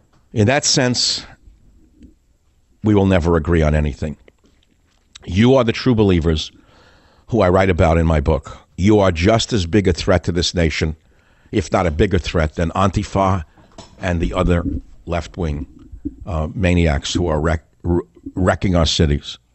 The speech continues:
You can't do this. Teddy Roosevelt, who is often held up as a great role model, and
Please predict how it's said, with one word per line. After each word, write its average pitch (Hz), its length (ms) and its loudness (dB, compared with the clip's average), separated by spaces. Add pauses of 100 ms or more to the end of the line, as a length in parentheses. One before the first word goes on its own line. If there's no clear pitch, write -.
(240)
You 90 120 2
can't 117 320 0
do 107 140 4
this. 95 340 0 (500)
Teddy 190 220 2
Roosevelt, 139 600 2
who 101 120 0
is 90 100 2
often - 280 0
held 117 240 4
up 90 260 0 (520)
as 85 160 0
a 92 40 0
great 110 260 2
role 104 300 4
model, 78 340 2
and 76 140 -6